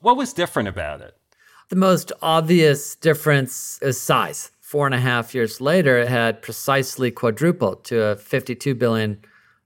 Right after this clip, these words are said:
Speaker 2: dollar a year run rate the quarter I came back. And there's a lot more surface area to our services and our technology, the number of customers. And it just means that there are a, a lot more moving pieces to be watching.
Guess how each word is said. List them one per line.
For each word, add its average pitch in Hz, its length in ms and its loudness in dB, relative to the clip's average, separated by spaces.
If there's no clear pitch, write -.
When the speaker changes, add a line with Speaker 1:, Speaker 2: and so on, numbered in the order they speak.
Speaker 2:
dollar 117 320 2
a 107 40 0
year 107 200 2
run 107 200 0
rate 104 300 -2
the 107 80 -10
quarter 110 600 0
I 110 80 -6
came 110 260 -2
back. 110 400 0
And 147 480 2
there's 131 160 -2
a 143 60 -2
lot 160 200 2
more 160 140 0
surface 147 420 -2
area 139 300 4
to 127 600 0
our 117 120 0
services 147 800 0
and 117 80 -2
our 104 80 0
technology, 131 880 0
the 117 80 -2
number 147 320 4
of 139 160 0
customers. 135 520 -2
And 165 140 4
it - 20 -2
just 185 220 0
means 175 220 2
that 160 100 2
there 143 180 4
are 135 180 2
a, 135 60 0
a - 20 2
lot 147 280 2
more 139 180 2
moving 131 380 2
pieces 120 800 -2
to 131 80 -4
be 120 140 -4
watching. 110 440 -4